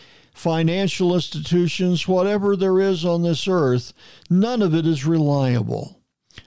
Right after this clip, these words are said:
All the things of this world are only temporary. They are here and then they are gone. God is our only eternal resource.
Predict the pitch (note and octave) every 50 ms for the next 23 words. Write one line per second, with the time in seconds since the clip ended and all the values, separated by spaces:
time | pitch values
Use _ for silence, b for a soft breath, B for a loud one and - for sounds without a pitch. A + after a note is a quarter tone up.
0 | B B - E3 F#3+ A3 A3+ A#3 G#3 G#3+ G#3 E3 - A3 G3+ G3+ G3+ F#3+ E3 F#3+
1 | F#3 D#3+ D#3+ F3+ E3+ - - D3+ D3 D#3+ D#3+ D#3+ D#3+ D#3+ D3+ D3+ D#3 C#3+ C#3 C#3
2 | C#3 C#3 C#3 C#3 C#3 B2 - - - C#3 B2+ - - A#2+ A#2 A2+ A2 G#2+ G#2+ G2+
3 | - - C#3+ C3+ A#2+ _ _ _ b b b b b b b b - C3+ C#3 C3+
4 | C3+ C3+ C3 B2 - C3+ E3 E3+ F3+ F#3 F#3+ F#3+ F#3+ E3 C#3+ C3 B2+ C#3+ D#3+ F3
5 | F3 F3+ F3+ F3 F3 D#3 D3 D#3 E3 E3+ F3 D3+ C3 A#2 - - D3 C#3+ D3+ -
6 | _ - B B B B B B B B B - C#3 D#3+ F3 G3 G#3+ G#3+ G#3+ G#3
7 | G3 F3 D#3+ F3+ E3+ E3+ E3+ - - E3+ F#3 F#3+ F#3+ F#3+ F#3+ F#3+ F#3+ F3+ - C#3
8 | E3 D3+ - - - E3+ D#3+ D#3+ D#3+ D#3+ D#3+ D3+ C#3+ C3 B2 B2 B2 B2 B2 A#2
9 | - - A#2+ G#2+ G#2 G#2 - - - - - - - -